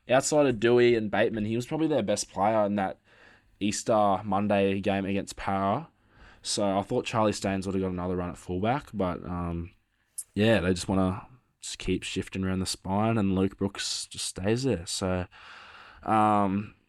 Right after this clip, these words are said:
but yeah, we'll see how he goes. In the three reserve grade games he's had this year, he's averaged a hundred ninety run meters, which would be forty fantasy points.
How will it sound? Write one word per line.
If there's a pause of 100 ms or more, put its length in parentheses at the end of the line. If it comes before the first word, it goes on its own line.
(220)
but
yeah,
we'll
see
how
he
goes.
In
the
three
reserve
grade
games
he's
had
this
year,
he's
averaged
a
hundred
ninety
run
meters, (160)
which
would
be (160)
forty
fantasy
points.